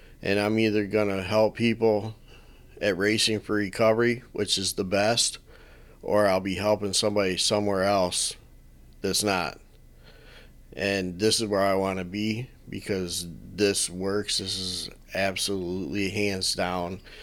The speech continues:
the cutting edge of recovery, and that's where I wanna be. So whatever I do here, be working in marketing, be advertising, be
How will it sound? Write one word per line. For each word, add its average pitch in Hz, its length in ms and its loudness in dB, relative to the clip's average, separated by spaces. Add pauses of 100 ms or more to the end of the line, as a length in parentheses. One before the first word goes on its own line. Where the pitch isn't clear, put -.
(180)
the 104 120 2
cutting 104 400 0
edge 95 280 0
of 92 100 -4
recovery, 101 640 0
and 95 100 -2
that's 90 280 -2
where 87 120 -2
I 85 100 0
wanna 87 300 -4
be. 90 380 -8 (320)
So - 140 -2
whatever 110 480 6
I 95 160 4
do 101 280 0
here, 117 420 4 (320)
be 104 480 0 (420)
working 110 540 2
in 104 120 -2
marketing, 110 720 2
be 101 420 -2
advertising, 107 1040 2
be 95 400 -4